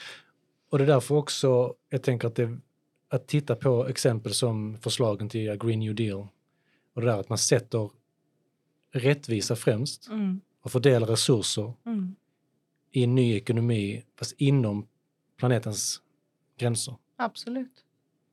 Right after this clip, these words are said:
Speaker 1: Det måste ju vara någon form av, eh, mål, eller?
Speaker 2: Ja. Och jag tror vi alla skulle må bättre av att
Speaker 1: Mm.
Speaker 2: jobba mindre. Det är
Speaker 1: Mm.
Speaker 2: till exempel en del av Green New Deal.
Speaker 1: Mm.
Speaker 2: Faktiskt sänka arbetstiden.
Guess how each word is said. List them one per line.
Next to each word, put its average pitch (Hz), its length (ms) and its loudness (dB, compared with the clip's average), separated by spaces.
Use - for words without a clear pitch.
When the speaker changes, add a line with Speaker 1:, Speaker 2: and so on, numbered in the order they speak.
Speaker 1:
Det 135 120 4
måste 131 260 2
ju 123 40 4
vara 120 120 4
någon 110 120 0
form 110 220 0
av, 107 540 -8
eh, 117 60 -8
mål, 107 320 -4
eller? 135 160 -4
Speaker 2:
Ja. 254 120 -4
Och 339 100 2
jag 294 120 2
tror 302 100 0
vi 285 100 2
alla 226 320 4
skulle 359 260 -2
må 277 160 2
bättre 196 680 -2
av 202 140 -2
att 202 60 4
Speaker 1:
Mm. 202 100 0
Speaker 2:
jobba 180 240 2
mindre. 156 360 -4
Det 190 120 -2
är - 20 2
Speaker 1:
Mm. 254 80 -2
Speaker 2:
till 285 120 -8
exempel 214 300 -6
en 185 120 -2
del 165 220 -4
av 170 100 -4
Green 156 260 -8
New - 180 -10
Deal. 120 140 -4
Speaker 1:
Mm. - 120 -10
Speaker 2:
Faktiskt 254 420 -8
sänka 233 460 -4
arbetstiden. 262 1000 -4